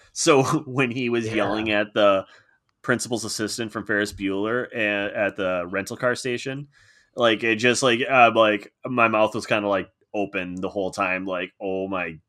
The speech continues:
Speaker 1: God, like, what's this gonna turn into?" And then her just such innocent, like,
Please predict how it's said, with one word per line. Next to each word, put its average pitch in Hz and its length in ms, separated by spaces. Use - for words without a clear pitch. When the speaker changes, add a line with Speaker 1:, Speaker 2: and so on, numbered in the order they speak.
Speaker 1:
God, 95 460
like, 110 220
what's 110 200
this 104 120
gonna 107 160
turn 98 140
into?" 98 280
And 113 160
then 117 80
her 135 180
just 127 180
such 113 260
innocent, 107 420
like, 92 160